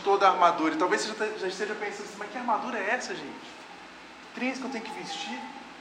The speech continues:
Já tô aqui com minha roupinha de ir na igreja, né? Minha roupinha bonitinha e tal, de sair depois do culto aqui. Não, que, que tal de armadura é essa?"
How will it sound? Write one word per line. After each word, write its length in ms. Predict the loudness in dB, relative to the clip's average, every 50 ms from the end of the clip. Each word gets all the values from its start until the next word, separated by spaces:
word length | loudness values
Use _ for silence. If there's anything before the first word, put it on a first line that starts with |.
| -16 -16 -8 -2 0 0 4
Já 120 | 6 6 6
tô 140 | 6 4 2
aqui 140 | 2 2 0
com 100 | -2 2
minha 140 | 2 4 4
roupinha 480 | 4 4 2 2 -2 -4 -2 -2 -2
de 80 | -2 -2
ir 40 | -2
na 80 | -2
igreja, 560 | -2 -2 -2 -2 0 0 0 0 -2 -4 -4
né? 140 | -6 -6 -8 -8 -10 -14 -16 -16 -2 2 2 4 4 2 0 2
Minha 100 | 2 4
roupinha 380 | 6 8 6 6 6 4 2 2
bonitinha 680 | 2 0 -2 -4 -6 -6 -6 -4 -4 -4 -2 -2 -2 -2
e 100 | -2 0
tal, 280 | 2 2 4 4 2
de 100 | 0 -2
sair 300 | 0 2 4 4 4 4
depois 260 | 2 0 0 -2 -2
do 100 | -2 -4 -6 -6
culto 200 | -6 -6 -6 -6
aqui. 140 | -6 -2 0
Não, 120 | 0 0
que, 80 | 0 -2
que 140 | -4 -6 -8 -10 -12 -12 -4 2
tal 140 | 2 4 6
de 60 | 6
armadura 440 | 10 12 12 12 12 10 6 4 6
é 80 | 6 8
essa?" 400 | 8 6 6 6 2 -2 -8